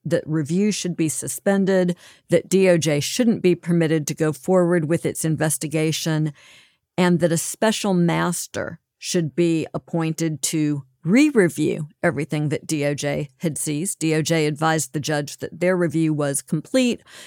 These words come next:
Trump wants someone to go behind D O J and second guess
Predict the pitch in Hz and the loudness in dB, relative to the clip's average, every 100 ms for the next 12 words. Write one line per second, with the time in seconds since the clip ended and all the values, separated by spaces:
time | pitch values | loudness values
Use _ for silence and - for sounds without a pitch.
0 | - - 220 214 180 175 - - 175 170 | -20 -2 2 2 2 0 0 0 2 2
1 | 156 147 160 143 147 - 185 190 175 160 | 0 -2 -2 -2 -4 -2 0 0 0 0
2 | 160 156 156 160 160 143 139 - 208 208 | 0 0 0 0 0 -2 -6 -2 -2 0
3 | 180 - 156 147 151 | -4 -4 -4 -2 -2